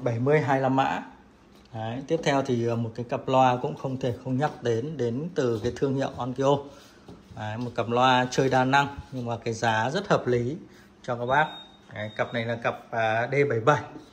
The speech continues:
D bảy bảy thì nổi tiếng là chơi đa năng rồi. À, các bác có thể là kết hợp cả hát karaoke trên, à, cặp, à, D bảy bảy rất tuyệt vời. Với cái công suất là hai trăm oát cho một thùng. Bass ba mốt, một bass ba mốt, một, à, mid và một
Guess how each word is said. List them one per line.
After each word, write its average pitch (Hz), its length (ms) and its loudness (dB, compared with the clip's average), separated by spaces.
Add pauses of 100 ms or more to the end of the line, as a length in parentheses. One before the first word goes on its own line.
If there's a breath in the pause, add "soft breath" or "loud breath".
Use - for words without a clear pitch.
(400 loud breath)
D 151 40 2 (100)
bảy 143 120 6
bảy 123 300 2
thì 127 120 -4
nổi 113 260 -2
tiếng 127 220 0
là 185 160 2
chơi 143 160 6
đa 135 160 4
năng 135 280 2
rồi. 131 140 2 (600 loud breath)
À, 117 220 -2
các 131 80 0
bác 139 200 2
có 131 120 0
thể 131 140 2
là 113 200 0
kết 156 140 6
hợp 139 280 4
cả 110 180 0
hát 151 260 2
karaoke 127 680 2
trên, 127 220 0
à, 120 200 0 (420 loud breath)
cặp, - 200 -8
à, 120 80 -2
D 120 200 -2
bảy 123 120 0
bảy 113 200 0
rất 170 220 0
tuyệt 151 180 8
vời. 143 200 6 (640 loud breath)
Với 120 200 -2
cái 151 160 -2
công 143 140 4
suất 196 260 2
là 113 140 6
hai 139 260 4
trăm 139 160 2
oát 175 220 6
cho 143 60 0
một 131 180 0
thùng. 147 180 4 (840)
Bass 156 220 8 (120)
ba 135 160 10
mốt, 190 260 4 (180)
một 120 180 -6
bass 147 280 4
ba 135 160 8
mốt, 180 340 2
một, 123 280 -4
à, 117 200 2
mid 196 240 0 (240)
và 113 200 2
một 113 160 -4